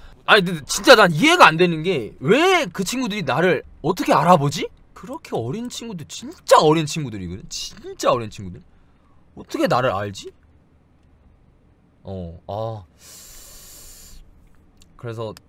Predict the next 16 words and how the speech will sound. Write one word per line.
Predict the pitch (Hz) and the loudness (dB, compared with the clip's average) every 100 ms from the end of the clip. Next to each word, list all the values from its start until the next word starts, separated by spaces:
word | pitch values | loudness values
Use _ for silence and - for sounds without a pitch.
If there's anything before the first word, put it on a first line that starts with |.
| _ | _
다시 | - 110 | -20 -12
한 | 135 120 | -10 -8
번 | 123 | -8
더 | 110 107 107 107 104 98 - - - - | -8 -8 -8 -8 -10 -14 -20 -20 -20 -20
이 | 101 98 | -18 -18
유튜브라는 | - 117 110 104 101 | -18 -14 -10 -10 -12
게 | 101 98 | -12 -14
진짜 | 92 - 98 113 101 98 95 | -16 -18 -18 -12 -10 -10 -12
접근성이 | 92 107 143 131 131 117 113 107 101 85 - | -14 -14 -12 -10 -10 -10 -12 -12 -14 -18 -14
어마어마 | 95 123 151 147 139 120 110 98 | -10 -6 -2 -2 -2 -4 -4 -8
무시무시하게, | 101 160 180 180 175 160 151 123 123 113 92 _ _ _ _ _ - - _ _ _ | -10 -10 -8 -6 -6 -6 -8 -8 -10 -10 -14 _ _ _ _ _ -20 -20 _ _ _
하, | _ - - - - - _ _ _ _ _ | _ -20 -20 -20 -20 -20 _ _ _ _ _
좋다. | - 113 - 98 101 104 90 | -20 -16 -8 -6 -6 -8 -14
접근성이 | - - 101 95 | -20 -20 -18 -18
정말 | 92 117 143 135 | -18 -16 -12 -12
좋다. | 92 - 87 87 | -12 -20 -18 -18